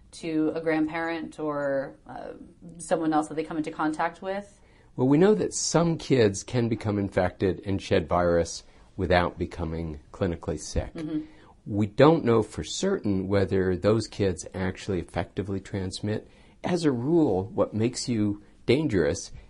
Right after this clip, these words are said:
Speaker 2: is the spray that comes out of your mouth when you cough and sneeze and the snot,
Speaker 1: Mm-hmm.
Speaker 2: uh, it's a highly medical term, the snot that comes
Speaker 1: Right.
Speaker 2: out of your nose when you're sick.
Speaker 1: Which
Speaker 2: And
Speaker 1: just
Speaker 2: so
Speaker 1: about every kid has.
Speaker 2: Yeah, so
Speaker 1: <laughs>
Speaker 2: kids without symptoms, without a cough or runny nose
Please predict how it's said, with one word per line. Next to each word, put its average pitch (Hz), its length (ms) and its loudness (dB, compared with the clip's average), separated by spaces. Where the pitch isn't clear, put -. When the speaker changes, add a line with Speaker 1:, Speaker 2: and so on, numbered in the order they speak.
Speaker 2:
is 101 500 6
the 95 80 -2
spray 131 420 4
that 107 160 0
comes 101 280 -2
out 98 100 2
of 101 60 -2
your 95 140 0
mouth 87 380 0
when 101 120 0
you 92 100 -2
cough 80 580 -6
and 85 160 -4
sneeze 85 580 0
and 98 140 -4
the 95 60 0
snot, 85 580 0
Speaker 1:
Mm-hmm. 180 200 -8
Speaker 2:
uh, 78 100 -2
it's - 160 -10
a - 40 -8
highly 127 200 4
medical 90 320 2
term, 82 200 -2
the 82 60 -4
snot 113 280 -2
that - 80 -6
comes 190 220 2
Speaker 1:
Right. 101 80 6
Speaker 2:
out - 20 6
of 95 60 4
your 98 120 4
nose 90 420 2
when 98 220 2
you're 85 120 -2
sick. 107 460 2
Speaker 1:
Which 185 100 -4
Speaker 2:
And 220 100 -2
Speaker 1:
just 220 80 -2
Speaker 2:
so 247 200 8
Speaker 1:
about 285 180 6
every 226 340 2
kid 202 240 -6
has. 170 560 -4
Speaker 2:
Yeah, 101 200 2
so 120 160 2
Speaker 1:
<laughs> 226 40 6
Speaker 2:
kids 220 280 10
without 143 380 4
symptoms, 131 600 0
without 110 260 0
a 117 60 2
cough 107 420 -2
or 95 60 -2
runny 95 260 0
nose 95 540 2